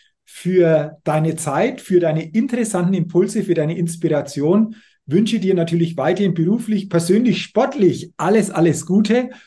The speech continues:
und natürlich auch heute noch viele gute Kontakte, viele gute Inspiration beim The Grow Termin in Markt Erlbach in Mittelfranken, auf dem du jetzt hier unterwegs bist.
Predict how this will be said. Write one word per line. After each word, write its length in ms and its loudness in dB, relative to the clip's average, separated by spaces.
und 200 4
natürlich 480 0
auch 260 -4
heute 380 0
noch 340 0
viele 320 0
gute 280 0
Kontakte, 560 -2
viele 400 -2
gute 260 -2
Inspiration 920 0
beim 280 -2
The 200 -4
Grow 580 0
Termin 600 2
in 260 2
Markt 440 -6
Erlbach 460 0
in 200 0
Mittelfranken, 760 0
auf 180 -6
dem 160 2
du 120 0
jetzt 240 0
hier 120 -2
unterwegs 460 -4
bist. 300 2